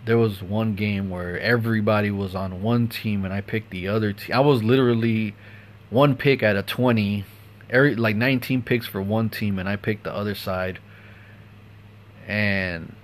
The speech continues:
like, my t-, like, I, like, right there, I picked up one game on everybody. And right now, I have a two and a half game lead. So that right there was huge.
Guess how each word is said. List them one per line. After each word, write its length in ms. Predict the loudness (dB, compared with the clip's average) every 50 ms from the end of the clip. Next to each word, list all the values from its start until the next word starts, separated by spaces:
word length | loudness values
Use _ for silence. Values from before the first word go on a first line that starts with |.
| -20 -20 -20 -18 -8
like, 200 | -2 0 0 2
my 160 | 2 0 0
t-, 140 | 0 -2 -2
like, 160 | -2 0 2
I, 100 | 2 2
like, 300 | 0 2 0 0 0 2
right 240 | 2 0 0 0 0
there, 160 | 0 2 2
I 80 | 2 2
picked 300 | 0 -2 -4 -2 -2 -2
up 120 | -4 -2
one 220 | -2 -2 -2 -2 -2
game 260 | 0 0 0 0 -2
on 100 | -2 -2
everybody. 500 | -2 -2 -2 -2 -2 -4 -4 -4 -2 -2
And 120 | 0 2
right 160 | 2 2 2 2
now, 180 | 0 0 0
I 80 | 0 0
have 140 | -2 -2 -4
a 60 | -6
two 240 | -8 -8 -6 -4 -4
and 100 | -4 -4
a 40 |
half 280 | -4 -4 -4 -4 -4 -6
game 280 | -6 -6 -6 -6 -6 -4
lead. 260 | -4 -4 -4 -4 -6
So 180 | -6 -6 -2
that 300 | 0 2 2 2 2 2 0
right 200 | 0 -2 -2 -2 -4
there 180 | -2 -2 0 0
was 160 | -2 -4 -6
huge. 520 | -2 0 0 2 0 -2 -4 -8 -12 -14